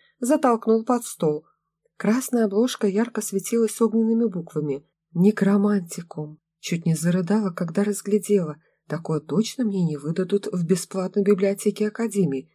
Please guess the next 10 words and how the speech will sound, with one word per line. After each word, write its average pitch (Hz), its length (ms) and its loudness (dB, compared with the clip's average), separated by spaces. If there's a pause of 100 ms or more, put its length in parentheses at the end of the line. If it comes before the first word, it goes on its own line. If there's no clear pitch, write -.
(220)
Да 175 180 2
и 175 120 4
не 180 140 2
уверена, 180 560 4 (180)
что - 240 -2
в - 80 -10
платной 180 420 0
такое 196 320 -4
сокровище 180 640 -4
есть. 156 480 -10